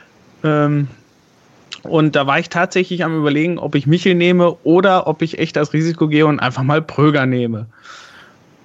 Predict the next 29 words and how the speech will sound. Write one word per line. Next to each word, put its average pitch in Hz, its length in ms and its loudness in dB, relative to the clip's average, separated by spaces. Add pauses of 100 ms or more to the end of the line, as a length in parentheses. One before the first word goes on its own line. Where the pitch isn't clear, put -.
(100)
Und 147 240 2
hab 151 120 -2
dann 151 160 0
gedacht, 143 280 0
ach - 280 -8
komm, 151 200 0
ja, 147 200 0
Pröger, 143 400 0
weiß 151 220 -2
ich 151 60 0
nicht, 156 180 0
weiß 151 180 -4
so 147 60 -2
ein 139 120 2
Junger, 151 260 4
der 135 120 2
braucht 151 260 0
dann 147 100 0
vielleicht 139 280 -2
auch 165 160 2
noch, 156 220 2
äh, - 20 -2
Anlaufzeit 190 920 0
und 156 140 -4
hast 180 200 -2
du 185 60 2
nicht 175 200 -2
gesehen. 160 480 0 (1120)
Ja, 156 540 0